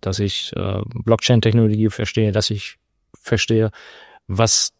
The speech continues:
bestätige ich jetzt mit einer Transaktion und wie schlägt sich das Ganze durch, wie wirkt das Ganze? Also das, das sollte man auf jeden Fall wissen. Und natürlich immer ein glückliches Händchen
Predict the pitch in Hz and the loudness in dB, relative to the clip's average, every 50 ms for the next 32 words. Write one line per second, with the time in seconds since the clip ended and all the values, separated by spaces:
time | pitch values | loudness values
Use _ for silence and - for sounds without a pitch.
0 | _ _ _ _ - - 120 - - - 127 127 123 - 131 117 120 117 107 123 | _ _ _ _ -6 -2 0 2 4 6 6 6 6 6 4 2 2 4 2 2
1 | 110 - 120 117 117 113 - - 120 113 107 113 101 - - - 117 113 117 123 | 2 2 0 2 0 0 0 0 0 0 0 0 -2 -2 -2 0 2 4 4 4
2 | 123 120 113 - - 107 107 107 101 101 - - - - - - - 98 95 98 | 4 2 2 0 -2 -2 0 0 -2 -2 -4 -10 -14 -12 -10 -10 -8 -6 -4 -2
3 | 101 107 101 - - _ - - - - 120 107 - - - - 110 - - 107 | -2 -2 -2 -4 -10 _ -8 -4 -2 0 0 0 -2 -4 -2 -2 -2 0 0 0
4 | 101 98 107 92 - 98 101 95 - 95 80 98 95 - - - - - - - | 0 0 -2 -2 0 0 -2 -2 -2 -4 -4 -4 -4 -4 -4 -6 -6 -6 -8 -10
5 | - - - - 87 92 101 - - 104 - - - - - - - - - 95 | -10 -10 -8 -8 -8 -10 -8 -4 -4 -2 0 0 0 -2 -4 -6 -8 -6 -2 0
6 | - - - - - 104 104 101 107 101 95 95 98 - - 98 98 98 92 95 | 0 0 0 0 0 0 0 2 0 0 -2 -2 -4 -4 -4 -4 -4 -4 -4 -6
7 | 90 87 85 90 - - 107 101 _ _ _ - - - - - - - - 117 | -8 -8 -8 -8 -6 -6 -8 -8 _ _ _ -20 -20 -20 -18 -18 -14 -4 2 4
8 | 120 117 110 - - 127 117 101 110 113 117 117 107 110 120 113 - 117 - 113 | 6 6 6 6 6 6 6 6 6 6 6 6 6 4 4 4 2 0 0 0
9 | 104 - - 101 110 117 - - 117 113 110 104 | 0 0 2 2 2 2 2 2 2 2 2 0